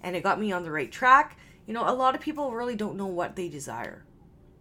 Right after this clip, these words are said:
You know, they're totally living oblivious. You know, these are the people who wind up regretting years of their lives because they finally realize too late that they could have had more. They could have actually had what they truly wanted or did what they love to do.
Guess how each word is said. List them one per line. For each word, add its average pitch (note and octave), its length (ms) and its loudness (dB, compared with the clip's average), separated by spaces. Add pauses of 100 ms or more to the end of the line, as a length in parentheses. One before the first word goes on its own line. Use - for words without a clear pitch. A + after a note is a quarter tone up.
(120)
You G#3+ 120 -2
know, G#3+ 160 0
they're B3 160 2
totally C#4 480 -4
living A3+ 360 -2
oblivious. F#3+ 1000 -4 (440)
You A#3 80 -2
know, B3+ 80 2
these C4 200 -4
are F4 120 0
the C#4+ 60 -10
people C4+ 300 -6
who C4 60 -8
wind A#3+ 240 -2
up B3 140 -4
regretting G#3+ 480 -4
years G#3 240 -4
of B3 120 -6
their A#3 140 -8
lives F#3 340 0
because G3+ 300 -6
they G3+ 100 -4
finally A#3 520 -2
realize F3 640 -2 (340)
too D4+ 240 6
late A3+ 280 -4 (180)
that B3 180 -2
they C#4 100 -2
could D4+ 180 2
have D4+ 120 0
had C4 320 0
more. C4 580 6 (300)
They C#4+ 100 -4
could E4 140 0
have D#4 100 2
actually D#4 340 6
had D#4+ 300 6
what D#4 140 0
they D#4 100 -2
truly D#4 300 -2
wanted D4 420 2
or D4 80 0
did C#4+ 240 -2
what E4 160 -2
they D#4+ 140 -2
love D4 360 4
to E4+ 100 -4
do. D4 640 2